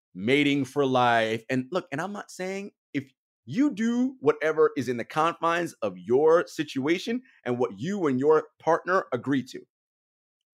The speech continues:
I don't wanna know 'cause I don't care. But once you guys are good with it, I'm good with it, right? Otherwise, why do I care? So that, that was really my situation on this. I don't care.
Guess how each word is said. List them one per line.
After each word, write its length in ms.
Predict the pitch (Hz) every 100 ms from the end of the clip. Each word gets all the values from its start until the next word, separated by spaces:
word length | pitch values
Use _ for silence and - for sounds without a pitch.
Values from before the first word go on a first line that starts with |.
| -
I 140 | 120
don't 160 | 175 233
wanna 180 | 269 285
know 220 | 202 202
'cause 180 | 160 -
I 80 | 247
don't 240 | - 135 135
care. 360 | 156 139 156 - _ _ -
But 120 | -
once 280 | 151 254 254
you 100 | 277
guys 240 | 311 285
are 80 | 285
good 220 | 320 320
with 120 | 320
it, 140 | 370 - _ _ _ _ -
I'm 260 | 339 277
good 180 | 190 135
with 160 | 127 98
it, 160 | 80
right? 240 | - 247 - _ _ _ _ _ _ _ -
Otherwise, 520 | 622 277 277 508 - 107
why 160 | 107 156
do 120 | 170
I 100 | 170
care? 320 | 165 107 - _ _ _ _ 127
So 100 | 127
that, 220 | 170 131
that 200 | 185 165
was 120 | 135
really 200 | 135 131
my 220 | 113 101
situation 380 | 92 - 85 -
on 40 | -
this. 140 | - -
I 240 | 98 107 104
don't 340 | 131 98
care. 100 | 95